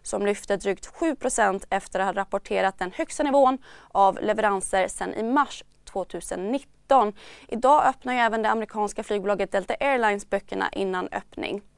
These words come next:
Mjukvarujätten Microsoft minskar antalet anställda med mindre än en procent och meddelar att de ska öka antalet anställda under året som del av en strategisk omställning.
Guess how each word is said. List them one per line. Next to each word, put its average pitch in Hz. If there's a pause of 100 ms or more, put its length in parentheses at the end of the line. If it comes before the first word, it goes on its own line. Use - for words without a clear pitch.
(500)
Mjukvarujätten 269
Microsoft 302
minskar 262
antalet 240
anställda 233
med 226
mindre 226
än 220
en 226
procent 294 (340)
och -
meddelar 208
att 202
de 202
ska 196
öka 196
antalet 208
anställda 214
under 202
året 190 (240)
som 294
del 226
av 202
en 196
strategisk 185
omställning. 220